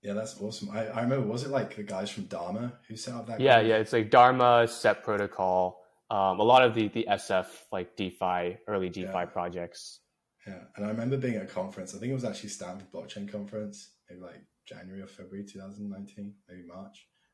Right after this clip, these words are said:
Speaker 1: everyone was still arguing about, like, "Oh, it should be called DeFi, it should be called Open Finance."
Speaker 2: Yep,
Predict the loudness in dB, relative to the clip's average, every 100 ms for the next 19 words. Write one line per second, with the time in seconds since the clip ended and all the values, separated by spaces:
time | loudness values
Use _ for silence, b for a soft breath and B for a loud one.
0 | _ -8 -6 -6 -6 -8 -6 -6 -8 -8
1 | -14 -18 -20 -18 -18 -14 -8 -6 -4 -6
2 | -10 -12 -14 -8 -6 -6 -6 -6 -8 -12
3 | -12 -12 -8 -8 -8 -12 -10 -10 -8 -10
4 | -4 2 2